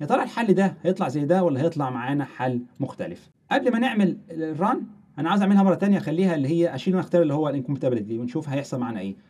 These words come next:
فاختار الشكلين دول كده واعمل لهم replicate مره تانية، واقول له هنا واحده بس، واقول له في الاكس مثلًا على مسافه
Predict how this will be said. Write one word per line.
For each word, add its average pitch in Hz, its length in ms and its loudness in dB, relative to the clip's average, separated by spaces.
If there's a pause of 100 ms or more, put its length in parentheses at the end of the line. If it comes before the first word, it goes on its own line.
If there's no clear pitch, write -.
فاختار 196 280 -4
الشكلين 185 720 0
دول 175 120 0
كده 233 280 -2 (320)
واعمل 135 280 0
لهم 156 420 2
replicate 131 420 -2
مره 135 160 0
تانية، 196 420 -2 (500)
واقول 151 200 0
له 143 80 2
هنا 156 160 4
واحده 139 260 -2
بس، 123 300 -2
واقول 147 180 -2
له 156 60 0
في - 80 -8
الاكس 143 300 -2
مثلًا 143 240 0
على 131 140 0
مسافه 135 480 -2